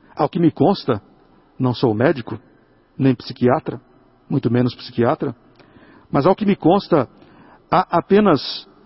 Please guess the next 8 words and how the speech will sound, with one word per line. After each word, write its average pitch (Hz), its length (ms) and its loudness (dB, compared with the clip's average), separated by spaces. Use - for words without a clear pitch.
um 233 160 4
grupo 202 320 4
de 156 80 -4
pessoas 160 520 4
que 165 100 -2
não 160 140 0
sente 151 320 -2
medo: 120 360 0